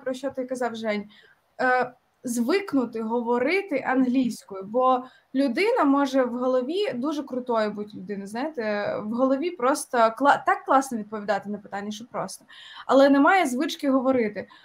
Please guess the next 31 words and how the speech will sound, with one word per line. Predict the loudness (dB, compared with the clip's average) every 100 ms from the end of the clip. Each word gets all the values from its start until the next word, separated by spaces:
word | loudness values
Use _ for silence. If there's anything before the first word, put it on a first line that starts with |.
| -10
У | 2
нас | 4 4
був | 2 -2
один | 0 0 0 2
негативний | 4 4 4 2 -2 -6
коментар, | -8 -8 -8 -8 -10 -12 -20 -2
що | 2
в | 6
нас | 6 6 6
занадто | 6 8 6 6
багато | 6 8 6 6 2
розмовної | 2 6 8 8 12 12
<laughs> |
практики, | 12 12 12 12 8 8 8 2 2 -4 -6 -2
і | 4
я | 6
просто | 6 6 2 2 0
випала, | 2 0 2 2 2 2
знаєте, | 0 0 0 -4
коли | -2 0 2 0
людина, | -2 -2 -2 -2 -2
ну, | -2 -4
в | -4
нас, | -2 -4 -6 -6
е, | -2 0 -2 _ _ _ _ _ -2
в |
нас | 0 0
перевернуте | -2 0 2 2 0 -2
навчання | -6 -6 -4 -4 -4
взагалі | -4 -6 -6 -8 -10
для, | -6 -2 0 0